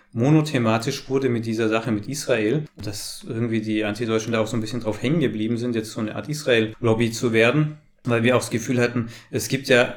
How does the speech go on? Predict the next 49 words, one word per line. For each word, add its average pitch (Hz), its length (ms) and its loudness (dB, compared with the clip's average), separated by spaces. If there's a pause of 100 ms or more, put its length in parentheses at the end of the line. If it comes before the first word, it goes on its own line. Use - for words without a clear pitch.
alle 120 240 2
möglichen 156 420 2
Dinge, 110 240 2
die 104 120 -2
man 104 180 0
jetzt 101 160 -4
an 104 100 -2
der 104 140 0
radikalen 101 440 -4
Linken 101 280 -4
kritisieren 101 540 -4
muss 127 280 -6
und 113 140 -6
alle 110 180 4
möglichen 117 400 0
Sachen, 120 220 0
die 110 100 -4
im 104 140 -6
Argen 101 280 0
liegen 131 280 0
und 117 120 -2
das 110 160 -6
ist 110 120 -12
halt 113 160 -2
nur 110 100 -4
ein 151 180 0
Aspekt 131 540 -4
und 113 300 -2
uns 113 240 -2
wäre 117 100 4
das 113 160 0
eigentlich 110 200 -4
ganz 110 200 -2
lieb 117 180 -2
gewesen, 123 360 4
man 110 80 2
hätte 120 240 -2
das 113 180 -2
jetzt 113 160 -6
halt 107 180 -2
mal 104 120 -2
thematisiert, 101 640 -2
aber 113 160 2
dann 107 160 -2
auch 107 120 -4
wieder 110 220 -2
andere 131 360 4
Punkte 110 380 -2
hervorgehoben 110 840 -4